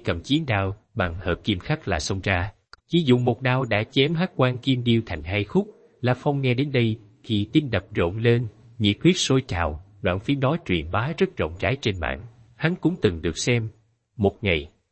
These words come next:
một ngày nào đó ta nhất định đạt được danh hiệu võ giả, ta muốn giống vị tiền bối kia,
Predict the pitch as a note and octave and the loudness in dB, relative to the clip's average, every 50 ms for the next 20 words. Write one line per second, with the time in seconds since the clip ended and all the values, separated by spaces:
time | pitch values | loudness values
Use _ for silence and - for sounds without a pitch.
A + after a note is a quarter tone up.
0 | _ _ _ - D3+ D3 D3+ C#3 B2 A#2+ A#2+ A#2+ A#2+ B2+ B2+ B2+ B2+ D#3 F3+ G3+ | _ _ _ 0 0 2 4 2 2 2 2 0 0 0 0 0 0 0 -2 -4
1 | - - C3+ C3 C3+ D#3 F#3 G3 - - G#2 G2 G2+ A2 G#2+ G#2+ G#2 G2 G#2 - | -4 -4 -4 -2 0 0 -2 -2 0 0 0 0 0 -4 -4 -2 -2 -2 -2 -2
2 | A2+ G#2+ G2+ - - C3+ B2+ A#2+ G#2 F2+ F2 F#2 - - F2 A#2+ D3+ - - E2+ | -2 -4 -2 2 0 0 0 2 -2 -2 -2 -2 -2 -2 -2 -2 -2 -2 -4 -4
3 | D2+ E2+ B2+ E3 - - _ _ _ _ - C3 B2 B2+ C3+ D3+ E3+ D#3 C#3 D3 | -2 -2 -4 -6 -10 -16 _ _ _ _ -4 -2 -2 0 0 -2 -2 0 0 0
4 | E3+ F#3+ - - F2 F2 - G#2+ G2+ G2 G2+ G#2 B2+ D#3 D#3 - C3 A#2+ A2 A2 | 0 0 -2 -2 -2 -2 0 0 0 0 0 0 0 0 0 -2 0 0 0 0
5 | G#2 | 0